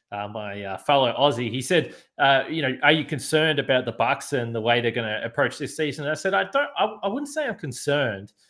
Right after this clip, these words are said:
because I, I think that they're in a position where, a-, and of course, knock on wood, you don't get any serious injuries, but here or there, these types of niggles, maybe a guy misses a week here, a week or two here, never ideal. You never want it to happen, but I do think that the Bucks are in a position where they're still going to be able to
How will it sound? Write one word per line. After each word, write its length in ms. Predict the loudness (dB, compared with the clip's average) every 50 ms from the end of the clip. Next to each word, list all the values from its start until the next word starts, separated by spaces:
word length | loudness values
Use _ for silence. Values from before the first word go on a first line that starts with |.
| _ _ _ _
because 260 | -8 -2 -2 0 4
I, 120 | 4 4 4
I 160 | 4 2 0
think 400 | -2 0 -2 -2 -2 -2 -4 0
that 240 | 2 2 2 2 -2 -6
they're 180 | -4 -2 -2 0
in 60 | -2
a 60 | -2
position 480 | -4 -4 -6 -6 -6 -8 -8 -8 -6 -2
where, 340 | 0 2 4 4 4 2 0 -4 _ _ _ _ _ _ -8
a-, 200 | -8 -4 -4 -4
and 140 | -2 -2 -2
of 160 | -4 -4 -2
course, 300 | 0 2 2 2 2 2
knock 180 | 2 2 2
on 160 | 2 -2 -2 -2
wood, 220 | -2 -4 -4 -4
you 80 | -2 -2
don't 180 | 0 -2 0
get 180 | -2 -4 -4 -4 -8
any 180 | -12 -12 -12
serious 500 | -12 -4 0 2 4 4 4 2 -2 -6
injuries, 400 | -8 -10 -8 -4 -4 -4 -4 -2 -2
but 140 | -4 -4 -4 -8
here 260 | -8 -6 -2 0 2 2
or 80 | 2
there, 240 | 2 4 4 4 4
these 220 | 2 -2 -6 -2
types 260 | 0 0 0 0 -2 -4
of 60 | -4
niggles, 420 | -2 -2 -2 0 -2 -2 -2 -2
maybe 200 | -4 -2 0 0
a 60 | 0
guy 180 | 2 2 2 2
misses 300 | 2 0 -4 -6 -8 -8
a 60 | -4
week 260 | 0 0 0 0 -2
here, 360 | -4 -2 0 2 2 2 0 0
a 40 |
week 220 | -2 -2 -4 -2 -4
or 80 | -6
two 260 | -6 -6 -6 -8 -6 -2
here, 240 | 2 4 4 4 4 0 -10 _ _ _ _ _ _ _ _ _
never 320 | 2 2 4 6 8 8
ideal. 500 | 8 8 8 6 2 2 2 2 0 0
You 140 | -2 -4 2
never 320 | 2 2 2 2 -2 -6 -4
want 300 | 0 0 0 0 2 -2
it 100 | -6 -2 -2
to 80 | 0
happen, 340 | 4 4 4 4 2 -4 -4 0
but 80 | 0
I 80 | 0 0
do 240 | 2 2 0 0 0
think 280 | 0 -4 -6 -2 -2
that 120 | -4 -4 -4
the 60 | -4
Bucks 280 | -2 0 0 0 -2 -4
are 40 | -4
in 80 | -4
a 40 | -6
position 440 | -8 -8 -8 -8 -8 -8 -8 -6 -2
where 140 | -2 0 0
they're 100 | -2 -4
still 240 | 0 2 2 2
going 220 | 4 4 4 4 4
to 60 | 2
be 120 | 2 2
able 140 | 2 4 4
to 120 | 4 2